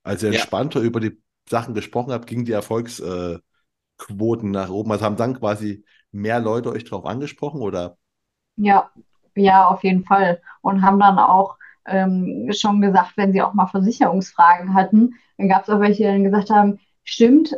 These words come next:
Speaker 3: ha-, warte, ihr habt doch da eine Podcast-Folge zugemacht, hab ich mir sogar schon angehört, jetzt bin ich schon schlauer, hat sich schon erledigt oder wir können jetzt an dem Punkt weitermachen."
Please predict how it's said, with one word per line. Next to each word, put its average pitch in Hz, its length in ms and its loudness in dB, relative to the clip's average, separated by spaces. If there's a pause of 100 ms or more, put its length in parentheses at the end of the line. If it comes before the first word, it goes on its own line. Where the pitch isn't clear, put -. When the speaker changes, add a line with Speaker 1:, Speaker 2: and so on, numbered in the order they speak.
Speaker 3:
ha-, 208 180 2
warte, 320 640 2 (180)
ihr 233 200 0
habt 226 120 0
doch 262 100 4
da 247 80 2
eine 208 120 2
Podcast-Folge 269 720 2
zugemacht, 262 580 0
hab 262 100 2
ich 269 80 2
mir 254 140 4
sogar 247 240 4
schon 226 180 -4
angehört, 269 520 4
jetzt 247 200 -6
bin 233 100 0
ich 233 120 -2
schon 220 160 -4
schlauer, 254 520 6 (240)
hat 240 160 2
sich 233 120 2
schon 233 160 4
erledigt 226 500 2 (140)
oder 226 340 4
wir 220 80 2
können 220 200 0
jetzt 214 140 -2
an 202 140 -2
dem 202 220 -2
Punkt 202 240 0
weitermachen." - 600 -6